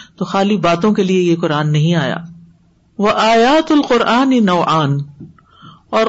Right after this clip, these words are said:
قرآن کی آیات دو قسم کی ہیں، آیاتٌ مُحْکَمَاتٌ وَآیاتٌ مُتَشَابِہَاتٌ، وہ آیتیں جو محکم ہیں اور وہ آیتیں جو متشابہ ہیں۔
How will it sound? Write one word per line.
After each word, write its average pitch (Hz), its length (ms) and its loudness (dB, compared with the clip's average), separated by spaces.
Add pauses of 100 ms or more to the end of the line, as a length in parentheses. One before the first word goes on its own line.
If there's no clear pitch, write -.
قرآن 233 440 0
کی 240 180 -2 (100)
آیات 190 500 0
دو 220 80 4 (120)
قسم 180 320 -2
کی 147 180 -4
ہیں، 120 180 -2 (560)
آیاتٌ 262 540 2
مُحْکَمَاتٌ 220 720 0 (200)
وَآیاتٌ 185 640 0 (180)
مُتَشَابِہَاتٌ، 160 1120 -2 (320)
وہ 202 160 2
آیتیں 214 420 2
جو 196 140 0
محکم 208 480 -2
ہیں 226 160 0
اور 175 280 -2
وہ 196 120 0
آیتیں 185 380 -2
جو 175 140 -2
متشابہ 156 720 -2
ہیں۔ 135 160 -6